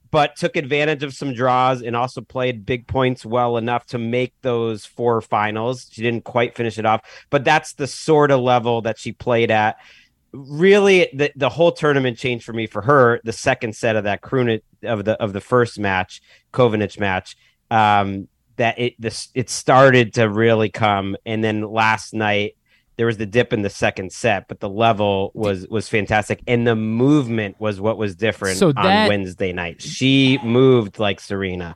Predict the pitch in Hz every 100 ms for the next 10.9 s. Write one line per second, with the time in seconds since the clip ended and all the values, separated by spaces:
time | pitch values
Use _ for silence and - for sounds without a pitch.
0 | _ - 98 95 90 80 85 82 165 156
1 | 143 - 165 175 202 185 - - - 147
2 | - 131 120 139 110 151 180 156 170 165
3 | 131 - 127 123 - 95 - 95 90 82
4 | 85 - 113 120 117 - 123 110 98 -
5 | 151 - 165 143 131 113 107 95 - _
6 | _ - - - 147 143 147 131 - _
7 | 98 92 117 101 87 - 87 76 - _
8 | _ _ _ 131 151 170 233 240 - 180
9 | 175 147 - 185 180 143 117 117 120 117
10 | 156 120 107 - 107 127 - 139